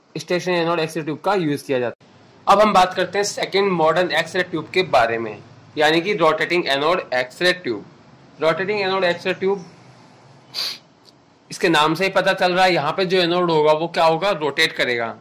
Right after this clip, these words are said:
ठीक है। और यहाँ, यहाँ पर जो एनोड हमारा या फिर जो target material है वो थोड़ा अलग तरीका का होगा as compare to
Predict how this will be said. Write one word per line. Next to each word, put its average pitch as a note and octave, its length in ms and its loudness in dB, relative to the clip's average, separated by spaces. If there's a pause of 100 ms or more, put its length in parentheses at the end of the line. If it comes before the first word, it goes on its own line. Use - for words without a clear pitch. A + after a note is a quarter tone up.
(140)
ठीक F3 180 -4
है। C#3+ 200 -2 (920)
और D3+ 200 0
यहाँ, C#3+ 220 0
यहाँ C#3+ 280 -2
पर G3+ 100 0
जो G3 100 0
एनोड F#3 320 2
हमारा E3+ 380 2
या F#3 100 0
फिर F#3 160 -8
जो F3+ 160 -8
target D3+ 380 2
material E3 420 -2
है C#3 240 -4 (320)
वो F#3 100 -2 (100)
थोड़ा F#3 160 4
अलग F3 420 0
तरीका F#3 340 0
का F3+ 80 -4
होगा E3+ 340 0
as F#3 260 2
compare E3 400 -2
to G3 80 -4